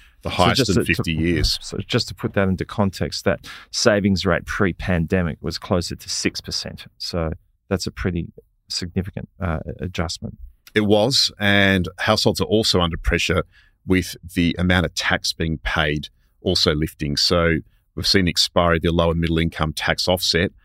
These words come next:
Speaker 1: but also with the strong jobs growth and pay rises, we've seen
Speaker 2: Yeah.
Speaker 1: people obviously
Speaker 2: Bracket
Speaker 1: in
Speaker 2: creep.
Speaker 1: high, bracket creep into, into higher income tax ranges. So more tax payable. So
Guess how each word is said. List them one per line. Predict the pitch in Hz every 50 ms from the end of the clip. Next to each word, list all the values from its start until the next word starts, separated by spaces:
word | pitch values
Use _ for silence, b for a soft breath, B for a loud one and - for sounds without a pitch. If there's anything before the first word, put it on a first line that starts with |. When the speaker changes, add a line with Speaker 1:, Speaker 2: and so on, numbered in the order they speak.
| _ _ _ _ _ -
Speaker 1:
but | 87 87
also | 87 87 87 85 - - - 90 85 82 82 82 - - -
with | 80 85 90 87 - - - - - 117 -
the | -
strong | - - - - 95 87 90
jobs | - 92 90 87 -
growth | - - 95 92 92 90 90 90 90 - - -
and | 90 82 76 -
pay | - - 104 107
rises, | 98 92 85 82 85 85 - 80 80
we've | 85 -
seen | - - -
Speaker 2:
Yeah. | 110 120
Speaker 1:
people | 120 92 90 92 87 82 78 - B B B B B B _ _ _ _ _ - - -
obviously | - 190 110 107 - 90
Speaker 2:
Bracket | 87
Speaker 1:
in | 82
Speaker 2:
creep. | - - 87
Speaker 1:
high, | 90 87 87 - -
bracket | - 101 104 - - 95
creep | - - 85 85 - -
into, | 78 - 82 80 - -
into | 87 85 - 85
higher | 78 - 80 82 82 80
income | 82 78 - - 82 82 78 - -
tax | - - 90 - - -
ranges. | 92 85 82 85 85 - 82 80 -
So | - - 87 90 87 B B B B B B B B _ _ _ _ -
more | 98 101 95
tax | - - 101 - -
payable. | - - 107 101 101 101 92 101 101 98 95 78 - _
So | - - - 92 90 87